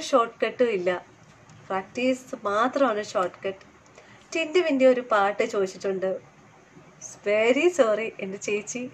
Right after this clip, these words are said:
പാട്ടിൽ, ആ, നമുക്കൊന്നും പറയാൻ പറ്റില്ല. But she is a very good dancer. <laughs> ചേച്ചി ഡാൻസൊക്കെ പറ്റ-, ഒന്ന് നോക്കട്ടെ, നമുക്ക് try ചെയ്യാം. ചേച്ചിയുടെ പാട്ട് കൊണ്ടുവരാനൊരു വഴിയില്ല. ഡാൻസ്,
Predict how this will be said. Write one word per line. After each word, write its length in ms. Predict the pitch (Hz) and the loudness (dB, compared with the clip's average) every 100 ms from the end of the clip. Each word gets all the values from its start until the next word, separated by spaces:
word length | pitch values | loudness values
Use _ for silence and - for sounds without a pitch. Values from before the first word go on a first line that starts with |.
| - - - - - 262 | -16 -20 -20 -20 0 6
പാട്ടിൽ, 480 | 254 339 - 392 415 415 381 - - - | 6 6 4 4 6 2 0 -8 -12 -4
ആ, 20 | 240 233 | -4 -2
നമുക്കൊന്നും 460 | 233 240 254 233 262 247 | -4 2 2 2 2 4
പറയാൻ 160 | 214 214 | 4 2
പറ്റില്ല. 180 | 208 220 | -4 -6
But 100 | 220 - - | -8 -14 -6
she 80 | - 262 | 0 2
is 40 | 277 | 4
a 40 | 196 | 2
very 140 | 208 226 | 0 -4
good 120 | 185 170 | -6 -6
dancer. 380 | 175 185 - - - - - - - - | -8 -12 -14 -18 -20 -20 -20 -20 -20 -2
<laughs> 1080 | 269 254 - 226 226 214 - - - - 262 | 0 0 -6 -6 -6 -8 -16 -18 -18 -12 2
ചേച്ചി 220 | 277 277 254 | 2 4 2
ഡാൻസൊക്കെ 600 | 247 240 254 269 262 262 226 - - - - | 2 2 4 2 4 2 2 0 -6 -8 0
പറ്റ-, 340 | 294 - - - | 0 -2 -10 0
ഒന്ന് 120 | 269 285 | 2 6
നോക്കട്ടെ, 360 | 302 320 - 170 - | 4 4 -2 -2 -4
നമുക്ക് 300 | 202 196 208 196 190 - | -8 -4 0 0 -2 0
try 180 | 208 208 214 | 2 2 2
ചെയ്യാം. 220 | 202 190 190 | 0 0 -2
ചേച്ചിയുടെ 360 | 202 196 240 254 | -4 0 0 2
പാട്ട് 380 | 240 226 262 - 311 | 4 4 4 0 2
കൊണ്ടുവരാനൊരു 560 | 269 254 262 269 254 240 | 2 4 4 6 4 2
വഴിയില്ല. 440 | 240 208 233 214 208 294 - - - - - - 196 | -2 -4 -6 -8 -6 -8 -8 -20 -20 -20 -20 -8 2
ഡാൻസ്, 680 | 233 240 311 381 392 392 | 4 6 4 4 4 4